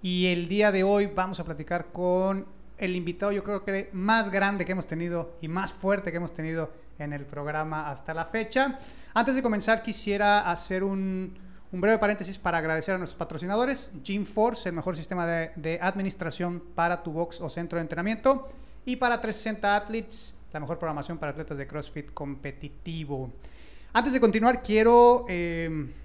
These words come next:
dar la recomendación del libro, que lo voy a estar haciendo semana con semana porque lo han estado pidiendo en las redes. Eh, si me pueden pasar el libro que está allá, porfa. La recomendación de esta semana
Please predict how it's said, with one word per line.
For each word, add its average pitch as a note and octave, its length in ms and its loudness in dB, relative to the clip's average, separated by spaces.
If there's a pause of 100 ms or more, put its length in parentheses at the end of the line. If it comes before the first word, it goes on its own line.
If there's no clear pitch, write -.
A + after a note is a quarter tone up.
(840)
dar F#3+ 200 2
la A#3+ 100 4
recomendación F3 440 0
del G#3 100 2
libro, G#3 220 -2
que E3 80 -6
lo D#3 60 -4
voy E3+ 100 -2
a - 20 0
estar F3+ 160 -4
haciendo F3+ 280 -4
semana E3+ 240 -4
con E3+ 100 -6
semana D#3+ 260 -6
porque D#3 180 -6
lo D3+ 80 -2
han E3 80 -6
estado E3 220 -4
pidiendo D#3 280 -4
en D3+ 40 -2
las C#3 140 -4
redes. D#3 500 -4 (480)
Eh, D#3 300 -4
si E3+ 140 -8
me D#3+ 80 -6
pueden E3+ 160 -4
pasar E3+ 180 -4
el E3+ 60 -4
libro F3 160 -6
que E3+ 40 -12
está - 140 -6
allá, F#3+ 320 -6
porfa. F3+ 320 -12 (4000)
La G3 80 0
recomendación G3+ 380 -2
de B3 40 4
esta B3 160 0
semana A3 440 0